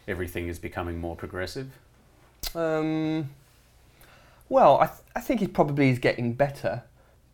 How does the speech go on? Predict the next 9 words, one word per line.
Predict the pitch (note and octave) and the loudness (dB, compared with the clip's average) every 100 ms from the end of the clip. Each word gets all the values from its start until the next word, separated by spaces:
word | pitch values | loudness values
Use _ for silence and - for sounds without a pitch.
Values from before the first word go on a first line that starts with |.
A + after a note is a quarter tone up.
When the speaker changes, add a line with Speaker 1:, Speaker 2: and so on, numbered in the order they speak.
| _ | _
Speaker 2:
but, | C3+ B2 A#2+ - - - - - _ _ | 4 6 6 2 -16 -16 -18 -20 _ _
I | B2+ | 0
mean, | C#3 C3+ D#2 - - | 2 0 -2 -10 -6
th-, | D3 - | -4 -4
there | D3 D#3+ | -2 0
is | E3 - | 0 -2
a | C3+ | -2
lack | C3 C3+ C3+ - | 2 0 0 -4
of, | A#2 - | -6 -6